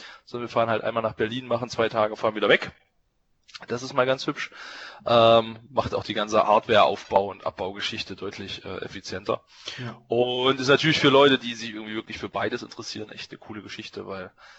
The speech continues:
Speaker 1: sie dann das gleiche Benefit haben, dass sie da vielleicht gleich beides sich anschauen können. Ja, wir sind wieder mal in ganz Deutschland unterwegs mit der Geschichte. Äh, wir sind am achtundzwanzigsten Februar und ersten März sind wir in Berlin. Dann sind wir am sechzehnten und siebzehnten März in Köln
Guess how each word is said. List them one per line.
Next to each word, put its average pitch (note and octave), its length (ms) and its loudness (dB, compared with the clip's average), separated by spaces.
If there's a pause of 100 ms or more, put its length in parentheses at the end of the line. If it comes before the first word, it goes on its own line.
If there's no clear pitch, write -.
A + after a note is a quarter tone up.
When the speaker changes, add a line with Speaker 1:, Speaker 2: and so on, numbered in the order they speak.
(280)
Speaker 1:
sie - 140 -14
dann F#2+ 180 -18 (140)
das - 140 -14
gleiche A#2 440 2 (240)
Benefit A#2 400 -4
haben, A2+ 380 -2 (100)
dass G2 140 -12
sie G2+ 100 -6
da G2 280 2
vielleicht - 360 -6
gleich - 180 -8
beides F#2+ 300 0
sich - 160 -8
anschauen F#2+ 300 -6
können. G2 260 -4 (640)
Ja, D3+ 260 8
wir C3+ 80 6
sind C#3+ 200 0
wieder E3 180 2
mal D#3 260 6
in C3+ 120 -2
ganz C3 160 -4
Deutschland C3+ 280 -2
unterwegs D#3 360 -8
mit D#3 100 -12
der D3+ 80 -4
Geschichte. F#3+ 500 -10 (240)
Äh, - 40 -14 (360)
wir A#2+ 80 -14
sind A2+ 240 -16
am G#2 260 -12
achtundzwanzigsten C#3+ 840 2
Februar D3 380 4
und A#2 100 0
ersten B2+ 300 2
März A#2+ 180 -2
sind B2 100 -2
wir A#2 80 2
in A2+ 80 -8
Berlin. A#2+ 520 2 (880)
Dann A#2 120 -12
sind B2 140 -6
wir B2+ 60 4
am A#2 100 -4
sechzehnten C#3 640 2
und B2+ 80 -8
siebzehnten B2 480 -4
März A2+ 340 0
in G#2+ 180 -12
Köln C3+ 380 8